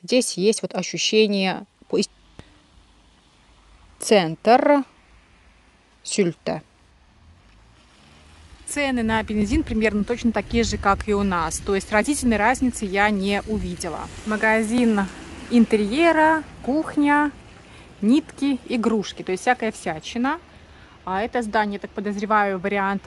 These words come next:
bed and breakfast. Ну, красивое такое кружевное здание. Здесь действительно встречаются такие уникальные произведения, вот именно архитектуры. По крайней мере, я заметила.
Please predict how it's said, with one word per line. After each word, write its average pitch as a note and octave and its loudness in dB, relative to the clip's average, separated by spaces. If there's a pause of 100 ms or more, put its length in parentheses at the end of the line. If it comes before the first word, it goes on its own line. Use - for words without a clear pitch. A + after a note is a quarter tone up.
bed G3 0
and F#3 -4
breakfast. C#4+ -6 (140)
Ну, F3+ -8
красивое A#3+ -4
такое E3 -12
кружевное F#3 -8
здание. G#3 -2 (640)
Здесь G#3+ -2
действительно A#3+ -4
встречаются G#3+ -2
такие G#3 -6
уникальные A3 2
произведения, F#3+ -6
вот F3 -12
именно F#3+ -6
архитектуры. F#3+ -6
По - -16
крайней G3+ -4
мере, F3 -4
я F3 -4
заметила. E3+ -10